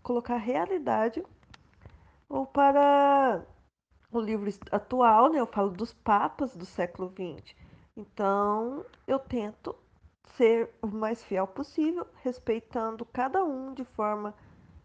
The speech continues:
né, para não degradir a imagem deles, até porque eu sou católica, e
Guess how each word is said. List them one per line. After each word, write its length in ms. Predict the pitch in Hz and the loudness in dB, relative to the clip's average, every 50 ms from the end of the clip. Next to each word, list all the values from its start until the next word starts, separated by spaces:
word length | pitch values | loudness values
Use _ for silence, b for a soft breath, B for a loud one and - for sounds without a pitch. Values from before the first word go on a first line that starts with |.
| b _ | b _
né, 220 | 214 214 214 220 220 - _ _ | -12 -10 -10 -10 -12 -14 _ _
para 260 | - 226 220 220 220 214 | -2 0 2 2 2 0
não 180 | 220 226 254 | 0 -2 -2
degradir 360 | 285 302 254 247 254 208 - - _ - - _ - 190 185 214 220 220 208 | -2 -4 -4 -4 -6 -8 -8 -14 _ -20 -20 _ -14 -12 -8 -6 -6 -4 -2
a 100 | 208 202 | 0 -2
imagem 440 | 196 208 220 220 208 208 220 240 240 | -2 -2 -4 -6 -6 -6 -6 -8 -6
deles, 260 | 240 220 220 233 226 | -4 -4 -4 -4 -6
até 200 | 214 202 - 196 | -8 -8 -8 -8
porque 220 | - - 196 - | -10 -10 -6 -6
eu 60 | 190 190 | -6 -6
sou 140 | - 196 | -6 -8
católica, 580 | - - 220 - - 233 220 233 269 - - 466 453 b b b b b b b b b b b b _ - - | -10 -10 -12 -8 -6 -4 -4 -4 -4 -6 -8 -10 -10 b b b b b b b b b b b b _ -10 -8
e 500 | 269 269 262 269 269 262 254 226 185 | -6 -4 -4 -4 -4 -4 -4 -6 -6